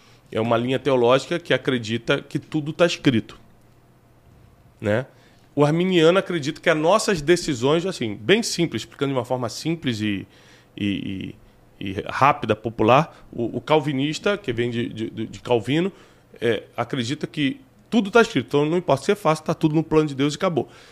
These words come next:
O a-, é, os ar-, os arminianos acreditam que as nossas decisões vão construindo o futuro. As pessoas me perguntam isso, "O que que você é?" Eu falo, "Cara, eu sou os dois. Eu não tenho dúvida nenhuma que Deus é soberano, escreveu todos os nossos dias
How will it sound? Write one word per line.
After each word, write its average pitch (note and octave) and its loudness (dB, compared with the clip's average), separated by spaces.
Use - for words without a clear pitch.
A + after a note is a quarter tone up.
O E3 4
a-, F3 4
é, D3+ 2
os D3+ 0
ar-, F#3 4
os D#3 0
arminianos G3 2
acreditam E3+ -4
que - -2
as E3 2
nossas F3+ 4
decisões E3+ 2
vão F3+ -2
construindo F3 -2
o - -4
futuro. B2+ -4
As B2+ -4
pessoas G3+ 0
me A3+ 2
perguntam A3+ -2
isso, C#3 -4
"O - -8
que C#4 -4
que C#4 -2
você - 0
é?" D3+ 8
Eu C3+ 6
falo, F3+ -2
"Cara, C4 -4
eu A#3+ 0
sou E4 0
os D4 2
dois. F#3+ 4
Eu F#3+ 6
não B3 6
tenho B3 2
dúvida G#3+ 2
nenhuma B3+ 4
que B3 -4
Deus F#3 4
é G3 0
soberano, E3+ 4
escreveu F3 0
todos G3 -2
os F#3+ -4
nossos F3+ -4
dias G#3+ -2